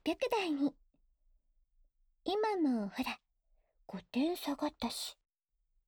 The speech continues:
免罪者の効果てきめんだね。ありがとね。お姉さんとエッチなことしてくれて。あのね、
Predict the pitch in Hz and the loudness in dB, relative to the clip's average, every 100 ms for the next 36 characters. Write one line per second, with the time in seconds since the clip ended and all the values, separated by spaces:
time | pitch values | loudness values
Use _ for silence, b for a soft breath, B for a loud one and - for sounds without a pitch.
0 | _ _ _ _ _ _ _ _ - 269 | _ _ _ _ _ _ _ _ -2 0
1 | 262 269 302 302 277 233 220 - 262 262 | 2 0 0 -2 -2 -6 -6 -2 -2 -2
2 | 226 - - 247 269 320 339 339 359 415 | -6 -8 0 2 4 2 0 -2 0 0
3 | 480 605 _ _ _ _ _ _ _ _ | 0 -4 _ _ _ _ _ _ _ _
4 | _ _ _ _ _ _ 220 262 262 254 | _ _ _ _ _ _ -4 -2 -4 -6
5 | - 202 226 349 440 605 B B B B | -6 -4 -2 0 0 -2 B B B B
6 | _ _ 262 277 302 330 - 233 - 185 | _ _ 2 4 4 2 -2 -4 -4 -6
7 | 214 294 - 311 262 240 - - 196 - | -2 -4 0 2 2 0 -8 -8 -8 -6
8 | 240 - 233 254 - 392 - _ _ _ | -6 -4 -6 -6 -4 -6 -6 _ _ _
9 | _ _ _ _ _ _ _ _ _ _ | _ _ _ _ _ _ _ _ _ _
10 | _ _ _ - B B B B B B | _ _ _ -18 B B B B B B
11 | B B _ _ _ _ _ - 247 277 | B B _ _ _ _ _ -2 2 2